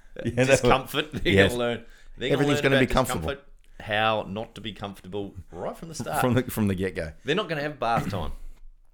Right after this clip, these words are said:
Speaker 2: They're just gonna have cold time.
Speaker 1: But if we, <laughs> it's cold time.
Speaker 2: <laughs> Yeah.
Speaker 1: Oh,
Speaker 2: Yeah.
Speaker 1: it's so hard to lather up in the ice.
Speaker 2: <laughs>
Speaker 1: What's,
Speaker 2: It's hard
Speaker 1: um,
Speaker 2: to get a f-, good froth off the, uh,
Speaker 1: <laughs>
Speaker 2: off the soap.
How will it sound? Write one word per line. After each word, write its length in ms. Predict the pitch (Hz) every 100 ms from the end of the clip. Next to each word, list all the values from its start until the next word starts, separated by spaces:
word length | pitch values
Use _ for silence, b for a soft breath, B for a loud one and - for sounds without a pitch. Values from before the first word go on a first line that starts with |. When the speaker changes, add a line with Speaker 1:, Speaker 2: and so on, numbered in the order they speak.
| -
Speaker 2:
They're 80 | 104
just 100 | 113
gonna 140 | 101
have 100 | 80
cold 260 | 87 92 87
time. 180 | 67 57 -
Speaker 1:
But 120 | - -
if 120 | -
we, 60 | -
<laughs> 1080 | - - 147 117 - 127 - - - 151 -
it's 140 | 185
cold 200 | 202 -
time. 280 | - 120 - -
Speaker 2:
<laughs> 80 | -
Yeah. 480 | 143 160 - 175 - - -
Speaker 1:
Oh, 120 | 98
Speaker 2:
Yeah. 140 | 120
Speaker 1:
it's 140 | 135 127
so 180 | 131 165
hard 160 | 151
to 80 | 123
lather 360 | 101 107 104 101
up 160 | 104
in 60 | 98
the 80 | 90
ice. 260 | 85 76 123
Speaker 2:
<laughs> 300 | - - -
Speaker 1:
What's, 640 | 147 151 147 113 107 151
Speaker 2:
It's 80 | -
hard 220 | - 135
Speaker 1:
um, 40 | 127
Speaker 2:
to 60 |
get 120 | 113 123
a 40 |
f-, 140 | 120 - -
good 220 | - 113 -
froth 540 | - 123 110 - -
off 160 | 98 -
the, 180 | 98 92
uh, 220 | 90 87 -
Speaker 1:
<laughs> 80 | -
Speaker 2:
off 80 | -
the 160 | 120
soap. 380 | - - - -